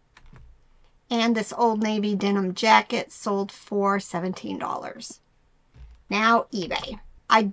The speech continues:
don't offer free shipping, so when I say something sold for five dollars, like this item, um, the buyer did pay additional for, um, shipping. Y'all, this is just an example. Right now, I'm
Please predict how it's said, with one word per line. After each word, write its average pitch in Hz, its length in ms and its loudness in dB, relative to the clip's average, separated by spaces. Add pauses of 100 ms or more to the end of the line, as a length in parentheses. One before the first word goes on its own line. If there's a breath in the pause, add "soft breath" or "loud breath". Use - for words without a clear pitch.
(340)
don't 277 280 8
offer 269 300 4
free 254 240 0
shipping, 226 420 -2
so 208 160 -8
when 196 120 0
I 196 80 -2
say 208 240 -4
something 240 380 -6
sold 240 480 2
for 196 600 2 (420)
five 214 320 6
dollars, 233 480 4
like - 200 -4
this 220 200 -6
item, 208 540 2 (280 loud breath)
um, 208 180 2
the 196 80 0
buyer 190 360 4 (200)
did 190 200 2
pay 190 160 -6
additional 180 480 -4
for, 226 580 0 (560 soft breath)
um, - 320 -2
shipping. 269 720 2 (1000 loud breath)
Y'all, 277 400 6
this 240 280 4
is 254 140 -2
just 262 240 -4
an 277 140 4
example. 226 760 2 (440 loud breath)
Right 233 200 6
now, 262 560 6 (300)
I'm 226 260 4